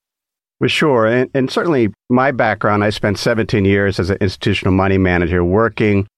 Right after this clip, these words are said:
with very high net worth individuals, as well as mostly with endowments and foundations. And so I approach investing like a portfolio manager. And what a portfolio manager does is they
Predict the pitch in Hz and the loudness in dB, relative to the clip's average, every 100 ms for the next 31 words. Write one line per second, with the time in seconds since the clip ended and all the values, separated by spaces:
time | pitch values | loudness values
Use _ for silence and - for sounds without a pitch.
0 | - 104 95 - 113 113 110 110 104 95 | -2 0 0 0 0 0 0 0 0 2
1 | 98 98 98 92 98 101 95 95 - 101 | 0 0 0 0 0 0 0 -2 -2 0
2 | 110 113 107 92 90 - 113 127 - 113 | 2 2 2 2 0 -4 -2 0 0 -2
3 | 104 92 95 92 85 82 87 82 90 87 | 0 0 0 -2 -4 -2 -2 0 0 0
4 | - 78 87 76 - 98 87 - - 143 | -2 -4 -4 -4 0 0 0 -4 -6 -2
5 | 180 - 120 110 95 107 107 107 90 90 | -2 -2 -2 -2 0 0 0 -2 0 0
6 | 92 98 95 - _ 107 95 104 - 143 | 0 0 -2 -8 _ -2 0 -4 -2 0
7 | 139 87 82 71 65 73 76 82 82 98 | 2 2 0 -2 -4 -2 0 -2 -2 -2
8 | 85 143 165 147 104 90 87 78 80 76 | -2 0 2 2 0 0 -2 0 0 0
9 | 92 87 82 98 | 0 0 0 -2